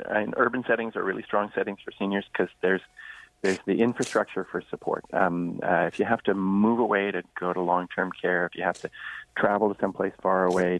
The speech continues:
to, um, uh, access a hospital, if people have to travel far to provide, um, those in-house supports, uh, that can help people age in place, uh, uh, that's a bit harder to do. And so there's some real advantages to aging in a city, um, uh, that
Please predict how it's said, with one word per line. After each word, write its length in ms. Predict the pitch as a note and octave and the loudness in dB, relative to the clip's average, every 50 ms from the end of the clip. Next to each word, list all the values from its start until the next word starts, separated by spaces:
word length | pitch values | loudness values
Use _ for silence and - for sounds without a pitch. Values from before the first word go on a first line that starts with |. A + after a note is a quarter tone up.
| - - | -2 0
to, 320 | E2+ E2+ F2 - - - | 0 0 0 0 -2 -2
um, 420 | F2+ E2+ E2 E2+ E2 E2+ E2+ E2+ - - | -2 0 0 -2 -2 -4 -8 -8 -8 -6
uh, 320 | - F2+ F2 E2 - - - - - | -2 -2 0 0 0 -2 -2 0 0
access 280 | F#2 - - - E2+ - | 0 0 0 -2 0 0
a 80 | F#2 F#2 | 0 0
hospital, 540 | G2 F#2+ - - - F#2 F#2+ F#2 F#2 G2 | 0 0 -2 -2 -2 2 4 4 4 2
if 80 | G2 - - - - - _ - | 0 -4 -8 -16 -20 -20 _ -2
people 180 | - A#2+ A2 G#2+ | 0 2 2 2
have 100 | G#2 G2 | 2 2
to 80 | - G2 | -2 -4
travel 440 | - - - G2 F#2 F#2 F#2 F#2 F2+ - | -4 -2 -2 0 0 2 0 -2 -2 0
far 200 | F#2 F#2+ F#2 F#2 | 2 2 2 0
to 80 | F#2 | -2
provide, 480 | - - F2 F2 F2 F2+ F2+ F2 F2 - - - - - - - - - | -4 -2 0 2 2 2 2 2 0 -4 -12 -20 -20 -20 -20 -20 -10 -4
um, 440 | - F#2 F2+ F2 F2 F2 F2 E2+ - - - - | 0 0 0 0 0 -2 -4 -6 -8 -10 -8 -2
those 300 | - F2 F2 E2+ E2+ F2 - | -2 0 0 0 -2 -4 -2
in-house 400 | - A#2+ A2+ G#2+ - A#2 G#2 G2 - - | 0 0 0 2 2 2 0 0 -2 -6
supports, 440 | - - - - F2 F2+ F2 F2+ - - - - - | -8 -8 -6 -4 -2 -2 -2 -2 -4 -12 -16 -10 -4
uh, 360 | - G2 F2+ E2+ E2+ E2+ F2 F2 | -2 0 0 2 0 0 -2 -2
that 200 | - E2 - - - | -2 -4 -4 -4 -4
can 120 | - E2+ | -4 -2
help 180 | E2+ E2 - - | 0 -2 -2 -2
people 280 | - F2 - E2+ E2+ | -4 -4 -2 0 0
age 160 | F2 F2 E2 | 0 0 -2
in 120 | - E2+ E2+ | -4 -8 -4
place, 260 | - - G#2+ G#2+ G2+ - - - - - - - - | 0 0 0 0 0 -4 -10 -14 -14 -14 -14 -10 -4
uh, 60 | - | -2
uh, 260 | G2 F2+ - - F#2 E2+ F2 | -2 0 2 0 0 0 0
that's 280 | F2 F#2+ F2 F2+ - - | 0 0 0 0 -2 -2
a 40 | |
bit 160 | G2 F#2+ F2 - | -2 -2 -2 0
harder 240 | - F#2+ F#2 F2 | 0 0 0 0
to 140 | F2 F2+ F2 | 0 0 0
do. 160 | F2 A2 C3+ | 2 2 2
And 100 | C#3+ A#2 - | 2 0 -2
so 60 | - | -2
there's 140 | G2+ G#2 G2 - | -4 -4 -4 -4
some 160 | - G#2 G2 A2 | -4 -2 -2 0
real 180 | C3 D3+ D3 | 0 0 0
advantages 640 | B2 G#2 G2+ F#2+ G2 A#2 A#2 B2+ F#2 - - E2+ D#2+ - - | -2 -2 -2 -2 -2 -2 -4 -6 -10 -10 -12 -14 -14 -14 -12
to 140 | - - - | -10 -8 -6
aging 360 | - F#2 F2 - - F2 E2+ | -4 -4 -6 -6 -6 -6 -4
in 80 | E2 E2 | -4 -4
a 80 | E2+ E2 - - | -4 -4 -4 -4
city, 240 | F2 E2+ E2+ E2 - - - - - - - _ | -2 -2 -4 -6 -8 -10 -10 -8 -8 -10 -10 _
um, 540 | - F#2 F2+ F2+ F2 F2 F2 F2+ F2 F2 - - | -2 0 2 2 2 2 0 0 -2 -4 -4 -2
uh, 320 | - F#2+ F2 E2 E2+ F2 | 0 0 2 2 2 0
that 180 | E2+ F2+ F#2 - | 0 0 -2 -2